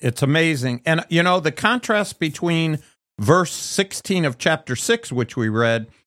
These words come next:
and verse ten of chapter seven, notice the wrath of the Lamb versus he, uh, uh, sa-, salvation belongs to our God who sits on the throne and to the Lamb.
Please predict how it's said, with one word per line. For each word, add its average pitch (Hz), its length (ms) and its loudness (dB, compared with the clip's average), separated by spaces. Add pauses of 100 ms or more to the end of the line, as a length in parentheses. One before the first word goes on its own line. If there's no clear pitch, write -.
(340)
and 156 240 0
verse 147 340 0
ten 185 260 0
of 135 120 -4
chapter 135 400 0
seven, 143 500 0 (300)
notice 175 540 2
the 143 140 2
wrath 180 360 2
of 156 120 2
the 139 80 4
Lamb 117 480 2 (500)
versus 156 680 0 (260)
he, 190 240 0 (100)
uh, 139 380 4 (340)
uh, 151 280 -8
sa-, 160 260 0
salvation 175 680 0
belongs 175 400 2
to 180 100 -2
our 156 160 2
God 151 380 2 (340)
who 151 140 4
sits - 580 -2
on 156 180 4
the 151 80 0
throne 170 520 2 (400)
and 143 260 0
to 185 180 -2
the 127 140 2
Lamb. 95 360 -4